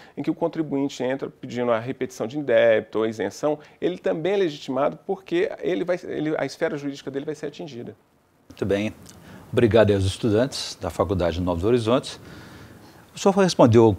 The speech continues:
Speaker 2: questões dos estudantes da, dessa faculdade, matéria criminal, matéria financeira. A súmula pode versar sobre qualquer área do direito ou existe uma mais vacacionada do que a outra?
Speaker 1: Não, ela, ela, ela é abrangente. São teses jurídicas de co-, de todas as áreas.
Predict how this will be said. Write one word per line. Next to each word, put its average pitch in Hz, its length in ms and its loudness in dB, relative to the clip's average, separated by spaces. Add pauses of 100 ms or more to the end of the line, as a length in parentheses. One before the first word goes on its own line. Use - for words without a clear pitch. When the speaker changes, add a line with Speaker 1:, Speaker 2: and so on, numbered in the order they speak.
Speaker 2:
questões 101 480 0
dos 90 160 -2
estudantes 90 540 -2
da, 87 180 -2
dessa 92 260 -4
faculdade, 127 880 -2
matéria 117 380 4
criminal, 107 460 4
matéria 92 320 0
financeira. 98 580 -2 (320)
A 156 80 0
súmula 160 480 2
pode 110 420 4
versar 101 440 2
sobre 107 200 -4
qualquer 110 380 4
área 101 180 8
do 95 140 2
direito 90 640 0
ou 113 100 4
existe 110 360 4
uma 107 100 0
mais 98 200 4
vacacionada 90 540 0
do 95 80 -2
que 92 120 -2
a 85 40 2
outra? 78 300 -4 (500)
Speaker 1:
Não, 147 160 4
ela, 160 320 4
ela, 151 300 6
ela 147 160 8
é 151 80 8
abrangente. 151 600 2
São 147 120 -2
teses 151 460 6
jurídicas 139 560 -2
de - 80 -12
co-, 147 320 -4
de 123 160 -8
todas 143 300 0
as 139 180 2
áreas. 90 460 4